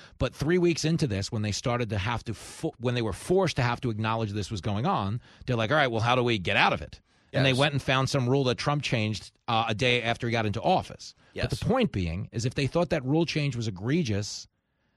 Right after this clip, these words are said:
Speaker 1: they've been in office two and a half years. They could have changed it back.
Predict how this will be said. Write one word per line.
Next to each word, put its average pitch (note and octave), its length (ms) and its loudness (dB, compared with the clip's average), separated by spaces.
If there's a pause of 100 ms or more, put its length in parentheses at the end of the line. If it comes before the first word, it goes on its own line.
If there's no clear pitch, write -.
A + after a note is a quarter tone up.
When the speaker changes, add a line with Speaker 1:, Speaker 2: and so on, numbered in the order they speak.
(140)
Speaker 1:
they've D3+ 220 0
been F3 100 0
in D3+ 80 2
office C3+ 260 -2
two - 160 -4
and C3 80 -2
a G#2+ 40 -2
half G#2 240 -2
years. C#3+ 320 0
They A#2+ 80 -2
could A2 140 -4
have F#2+ 80 -8
changed G2 340 -4
it E2+ 100 -16
back. - 460 -6